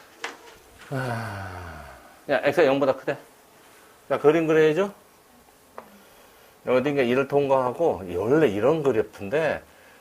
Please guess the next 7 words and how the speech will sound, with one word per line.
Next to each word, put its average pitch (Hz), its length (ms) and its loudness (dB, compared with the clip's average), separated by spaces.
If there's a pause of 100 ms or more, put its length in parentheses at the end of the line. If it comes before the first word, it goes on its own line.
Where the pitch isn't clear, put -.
(120)
X가 95 360 0
영보다 120 360 -2
크다만 202 500 -2
그리니 143 420 -2
이것만 107 440 -4
그려진다. 73 800 -8 (1300)
그렇죠? 123 580 -4